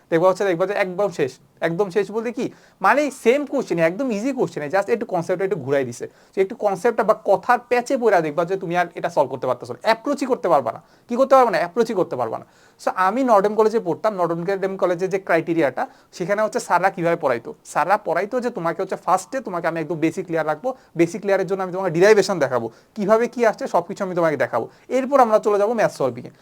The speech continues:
Even আমি যদি বলি যে আমি, আমি এই কথাটা সবসময় বলি যে আমি এনডিসিতে পড়তে আমি একটা বুয়েটের ভাইয়ের কাছে পড়তাম, নাম হচ্ছে তুষার ভাইয়া, মানে একদম টপ নচ পড়াইতো, ঠিক আছে? So ওনার মতে উনি বলতো, always বলতো এই কথা যে আসলে আমরা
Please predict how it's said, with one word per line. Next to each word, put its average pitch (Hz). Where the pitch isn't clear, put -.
Even 277
আমি 214
যদি 233
বলি 160
যে 185
আমি, 185
আমি 180
এই 208
কথাটা 202
সবসময় 202
বলি 139
যে 147
আমি 160
এনডিসিতে 208
পড়তে 185
আমি 202
একটা 190
বুয়েটের 160
ভাইয়ের 139
কাছে 160
পড়তাম, 185
নাম 147
হচ্ছে 143
তুষার 160
ভাইয়া, 214
মানে 160
একদম 156
টপ 196
নচ 208
পড়াইতো, 120
ঠিক 196
আছে? 202
So -
ওনার 220
মতে 190
উনি 190
বলতো, 170
always 214
বলতো 160
এই 131
কথা 151
যে 160
আসলে 180
আমরা 190